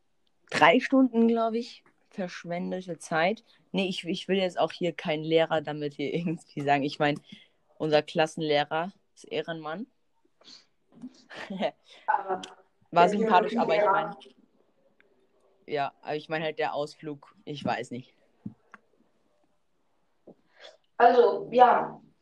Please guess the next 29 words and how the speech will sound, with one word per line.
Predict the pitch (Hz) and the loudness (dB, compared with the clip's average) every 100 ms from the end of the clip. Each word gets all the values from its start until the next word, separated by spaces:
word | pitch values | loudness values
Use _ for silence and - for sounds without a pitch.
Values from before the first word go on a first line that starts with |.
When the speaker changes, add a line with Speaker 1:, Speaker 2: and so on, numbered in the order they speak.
| - | -18
Speaker 2:
Und | - 240 240 233 - 220 226 | -10 -4 -4 -6 -10 0 0
dann, | 247 254 262 226 | 2 -2 -2 -2
du, | 220 | -2
ich | 254 247 | -6 -4
hab | 254 - | -6 2
gehört, | 240 254 - | 2 2 -2
du | 240 | -2
hast | - | 0
jetzt | 233 - | -4 -4
schon | 240 | -8
über | 214 226 | -8 -8
das | - - | -10 -6
Zeugnis | 269 262 240 - | -6 -4 -8 -4
geredet. | 233 233 247 294 - - - _ _ _ _ _ _ _ _ | -2 2 2 0 -6 -8 -20 _ _ _ _ _ _ _ _
Wie | 240 | -4
fandest | 220 240 262 - | 2 4 4 6
du | 240 | 4
denn | 233 | 8
so | 233 233 | 8 6
die | 233 | 2
Zeugnisabgabe, | 240 233 254 294 302 - - - - 269 - 285 285 277 | 0 0 0 -6 -6 -12 -18 -8 -6 -6 -4 -4 -4 -8
also | 208 - | -12 -8
Zeugnis, | 233 254 285 - | -4 -4 -6 -10
wie | 226 | -12
du | - | -12
das | - | -2
Zeugnis | 220 226 254 | 2 2 0
bekommen | 285 - 277 277 294 | -8 -6 -6 -6 -10
hast? | - - | -12 -18